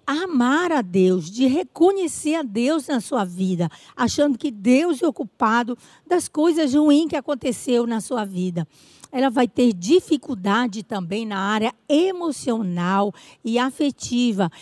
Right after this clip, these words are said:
Ela vai ter dificuldade, provavelmente, de se relacionar com outras pessoas. Vai ser uma pessoa insegura, agressiva, muito crítica ou julgadora.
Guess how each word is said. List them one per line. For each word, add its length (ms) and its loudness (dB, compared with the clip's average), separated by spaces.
Ela 140 0
vai 120 -2
ter 200 -4
dificuldade, 1160 0
provavelmente, 800 2
de 120 -2
se 260 2
relacionar 920 2
com 180 6
outras 460 2
pessoas. 800 -4
Vai 220 2
ser 140 -2
uma 160 2
pessoa 420 2
insegura, 960 -4
agressiva, 1200 -2
muito 340 0
crítica 1000 -2
ou 300 0
julgadora. 1080 0